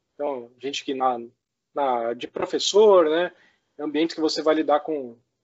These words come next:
com, com pessoas, é bem legal de você conhecer como, como lidar com diferentes personalidades, né? E, e fazer com que elas busquem em prol de, de um objetivo em comum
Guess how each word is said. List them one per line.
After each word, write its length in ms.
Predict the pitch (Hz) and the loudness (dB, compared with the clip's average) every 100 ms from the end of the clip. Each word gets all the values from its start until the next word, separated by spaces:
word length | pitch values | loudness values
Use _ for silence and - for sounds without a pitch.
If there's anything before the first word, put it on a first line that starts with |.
| _ _ _ _ _ - | _ _ _ _ _ -12
com, 380 | 143 135 131 | -8 -8 -10
com 160 | - 151 | -12 -8
pessoas, 500 | - 151 - 151 151 | 0 2 2 2 2
é 80 | 147 | 2
bem 180 | 143 165 | 2 2
legal 380 | 147 139 147 151 | 2 4 4 4
de 400 | 143 147 135 120 123 | 0 -4 -4 -4 -6
você 280 | - 160 | -4 -2
conhecer 560 | 156 - 175 156 - 170 | -2 0 2 2 0 -2
como, 460 | 165 170 175 147 123 | 0 0 2 2 0
como 240 | 165 175 | -2 0
lidar 280 | 156 151 156 | 0 0 0
com 160 | 170 | -2
diferentes 380 | 143 - 151 165 | -8 -6 -4 -4
personalidades, 840 | - 147 160 151 135 131 156 151 143 | -6 -4 -2 -2 0 2 2 0 -4
né? 200 | 151 156 | -4 -4
E, 220 | 127 - _ _ | -6 -12 _ _
e 80 | 139 - | -16 -10
fazer 240 | - 139 143 | -4 -2 -2
com 140 | 151 | -2
que 100 | 151 | 2
elas 200 | 151 135 | 4 2
busquem 600 | - 151 160 165 147 123 _ _ _ - | -2 -4 -4 -4 -6 -8 _ _ _ -10
em 180 | 147 | -10
prol 360 | - 143 143 151 | -8 2 4 4
de, 240 | 147 151 | 0 -6
de 100 | 135 | -6
um 60 | 147 | -4
objetivo 440 | 147 143 143 160 | -2 -2 -6 -4
em 60 | 160 | -4
comum 460 | 151 147 135 147 | -2 -4 -2 -8